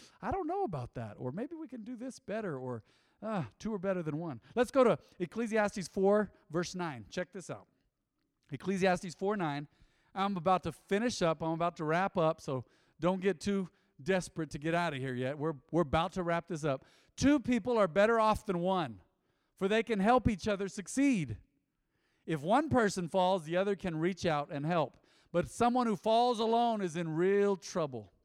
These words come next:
Likewise, two people lying close together can keep each other warm.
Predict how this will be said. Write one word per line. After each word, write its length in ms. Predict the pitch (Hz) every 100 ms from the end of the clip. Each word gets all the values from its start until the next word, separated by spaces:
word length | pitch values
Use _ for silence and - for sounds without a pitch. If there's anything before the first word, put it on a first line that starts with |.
| _ _ _ _ _ _ _
Likewise, 520 | 185 285 - 226 190
two 160 | - 262
people 360 | 269 220 247
lying 320 | 214 220 262 233
close 280 | 233 285
together 440 | - 226 180 180 196
can 180 | 202 180
keep 240 | 220 202
each 160 | 196 220
other 220 | 208 196
warm. 420 | 208 240 160 110